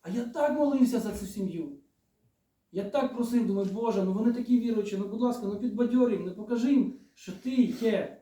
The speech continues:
ти присутній, ти чуєш молитви, ну, будь ласка». І Господь Бог їм подарував. Ну, і вони такі щасливі. Потім, пам'ятаю, був час, коли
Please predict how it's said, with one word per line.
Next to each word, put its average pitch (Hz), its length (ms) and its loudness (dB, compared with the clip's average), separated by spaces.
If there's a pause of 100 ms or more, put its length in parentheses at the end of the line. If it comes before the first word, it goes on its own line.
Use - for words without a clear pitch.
(440)
ти 247 120 0
присутній, 233 800 0 (220)
ти 220 200 -6
чуєш 269 380 4
молитви, 185 440 -2
ну, 190 100 -4
будь 233 140 0
ласка». - 420 -2 (420)
І 180 40 -12
Господь 202 300 -6
Бог 220 180 -4
їм 185 120 -4
подарував. 180 600 -8 (440)
Ну, 180 140 -4
і - 20 -2
вони 196 180 0
такі 247 220 2
щасливі. 185 600 -4 (840)
Потім, 190 200 -8
пам'ятаю, 190 440 0
був 185 100 -4
час, 196 280 -4
коли 170 420 -8